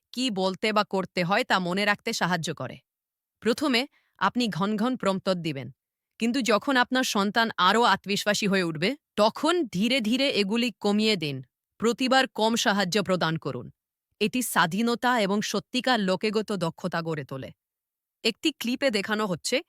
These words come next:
একজন শিক্ষক একজন শিক্ষার্থীকে প্রশংসা করছেন এবং একটি অংশগ্রহণ ডলার দিচ্ছেন। যোগাযোগের প্রয়োজন। একবার আপনার শিশু নিজেকে প্রকাশ করতে পারলে,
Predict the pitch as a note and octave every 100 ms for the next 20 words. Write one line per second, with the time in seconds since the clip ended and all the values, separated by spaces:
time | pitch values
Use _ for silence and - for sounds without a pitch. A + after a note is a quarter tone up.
0 | _ - F#3 E3+ A#3 A#3+ - B3 - E3
1 | - - F#3 E3+ A3 - B3+ - B3 B3
2 | B3 C#4 - F#3+ - G#3 G#3 F#3+ D#3+ C#3
3 | G3+ A#3+ - - G3+ A#3 F3+ - C4+ F3
4 | D#3+ G#3+ F#3 G3 A3 F3 D#3+ D#3+ D#3 -
5 | - C3 - _ _ _ - F3 F#3+ B3+
6 | B3 B3+ C#4 - G3 F#3 C#3 C3+ G#3+ _
7 | - F#3+ F#3 A#3 C4 E3 E3+ A3 A3+ -
8 | F#3 C4 F3 D#3 F#3+ D#3 - D3+ G3+ -
9 | F#3+ D#3+ E3+ C#3 A#2